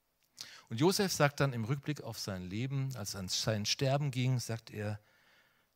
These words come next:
"Die Menschen wollten mir durchaus Böses tun, aber der Herr hat aus allem Gutes erstehen lassen." Das ist Glaube. Ja, wenn wir festhalten, auch wenn wir nichts sehen,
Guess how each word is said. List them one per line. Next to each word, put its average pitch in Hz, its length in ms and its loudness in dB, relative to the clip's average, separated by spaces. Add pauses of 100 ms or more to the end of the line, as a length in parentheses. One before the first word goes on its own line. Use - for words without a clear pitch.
(120)
"Die - 60 -8
Menschen 185 440 2
wollten 185 200 0
mir 165 80 2
durchaus 143 540 2
Böses 104 440 -8
tun, 71 320 -14 (1500)
aber 90 240 -8
der - 120 -10
Herr 123 540 -4
hat - 180 -12
aus 90 220 -10 (160)
allem 117 460 -2 (400)
Gutes - 400 -12
erstehen - 420 -10
lassen." 71 340 -8 (1000)
Das 139 160 2
ist - 140 -2
Glaube. 76 380 -8 (960)
Ja, 82 160 -10
wenn 98 160 -4
wir 90 120 -4
festhalten, 139 600 -2
auch 104 160 -6
wenn 101 140 -2
wir 90 120 -2
nichts 101 380 -2
sehen, 85 340 -6